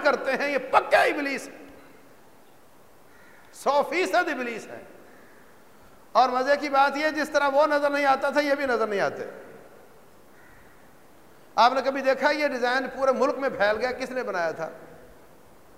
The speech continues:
ہر جگہ وہی اسٹائل ہوگا، لیکن نظر آتا ہے اس کے پیچھے کون کام کر رہا ہے؟ فرمایا، وسوسہ ڈالا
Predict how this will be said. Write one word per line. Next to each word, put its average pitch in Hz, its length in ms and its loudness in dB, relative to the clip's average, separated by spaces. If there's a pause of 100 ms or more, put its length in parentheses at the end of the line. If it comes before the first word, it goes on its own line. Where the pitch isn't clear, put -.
(1900)
ہر - 200 4
جگہ 233 160 0
وہی 226 200 2
اسٹائل 185 320 -4
ہوگا، 135 280 -4 (120)
لیکن 175 220 -8
نظر 185 220 -2
آتا 220 240 2
ہے 269 60 -4 (560)
اس 226 160 -10
کے 247 100 -4
پیچھے 247 280 -8
کون 247 280 -4
کام 220 200 0
کر 190 160 -2
رہا 117 240 -4
ہے؟ 90 40 -10 (3500)
فرمایا، 269 400 4
وسوسہ 302 560 2
ڈالا 285 340 6